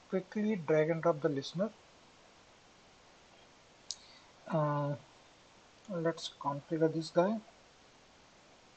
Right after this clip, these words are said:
I will go with the default eight zero eight one, okay, and give the path as maybe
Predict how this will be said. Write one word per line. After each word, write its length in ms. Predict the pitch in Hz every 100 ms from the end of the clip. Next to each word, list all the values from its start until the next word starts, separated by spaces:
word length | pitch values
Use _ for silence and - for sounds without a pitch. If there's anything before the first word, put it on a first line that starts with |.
| - - - - - - - - -
I 60 | 165
will 120 | 175
go 120 | 160
with 160 | 170 156
the 80 | -
default 400 | - - 180 190
eight 140 | 143
zero 220 | 151 151
eight 160 | 147 147
one, 160 | 202 226 - -
okay, 200 | - 214 214 - - - - - - - - - - -
and 400 | 156 143 139 139
give 200 | 151 147
the 40 |
path 440 | 165 - 160 165 170
as 300 | 160 156 160
maybe 420 | 156 147 156